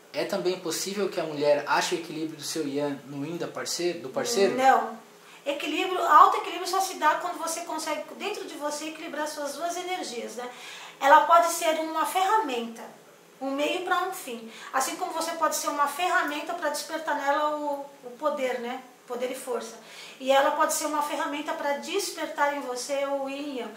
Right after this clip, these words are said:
Speaker 2: A gente fala despertar assim, na verdade é reaprender, né? Porque você, tu-, tudo isso é, é reconhecido dentro de você. Você tem que relembrar, né? Aprender, desculpa. É relembrar, né? Então, às vezes, ele serve de ferramenta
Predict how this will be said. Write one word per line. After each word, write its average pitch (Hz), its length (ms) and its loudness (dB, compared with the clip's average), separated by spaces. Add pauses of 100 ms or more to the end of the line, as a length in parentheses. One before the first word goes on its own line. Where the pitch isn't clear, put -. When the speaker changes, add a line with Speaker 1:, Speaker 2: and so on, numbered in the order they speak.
(320)
Speaker 2:
A 330 60 -2
gente 392 160 0
fala 427 160 8
despertar 370 640 6
assim, 330 300 0
na 262 80 -2
verdade 320 320 2
é - 20 0
reaprender, 359 720 4
né? 262 240 -4 (340)
Porque 294 140 -8
você, 311 240 -4 (140)
tu-, 330 180 -6
tudo 440 200 -2
isso 453 200 8
é, 339 200 4
é 269 200 2
reconhecido 320 580 -4
dentro 262 260 -4
de 240 100 -10
você. 240 440 -6 (220)
Você 311 160 -8
tem 349 160 -6
que 381 80 -2
relembrar, 311 760 6
né? 262 100 4
Aprender, 262 380 0
desculpa. 233 420 -10 (200)
É 254 100 -4
relembrar, 285 680 4
né? 233 100 0 (340)
Então, 311 200 2
às 320 160 6
vezes, 330 160 4
ele 359 140 0
serve 339 300 0
de - 100 -8
ferramenta 359 720 2